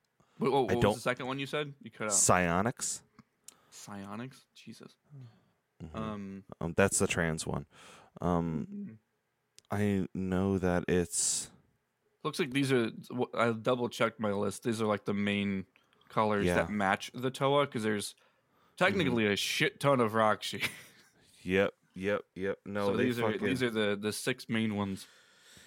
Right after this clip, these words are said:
Speaker 2: Yeah, a poison. One of those motherfuckers would be poison.
Speaker 1: Mm-hmm.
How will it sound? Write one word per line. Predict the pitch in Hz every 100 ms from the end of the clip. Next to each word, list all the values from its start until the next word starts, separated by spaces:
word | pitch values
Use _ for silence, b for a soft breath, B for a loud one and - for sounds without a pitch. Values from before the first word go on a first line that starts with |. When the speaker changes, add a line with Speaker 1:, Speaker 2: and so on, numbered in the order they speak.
| B B B _
Speaker 2:
Yeah, | 95 104 101 95 _
a | 101
poison. | - 120 117 104 104 107
One | 92
of | 101
those | 104 101
motherfuckers | 101 95 90 92
would | 87 -
be | 92
poison. | - 90 101 98 98 107 b b b _ _ _ -
Speaker 1:
Mm-hmm. | 123 113 95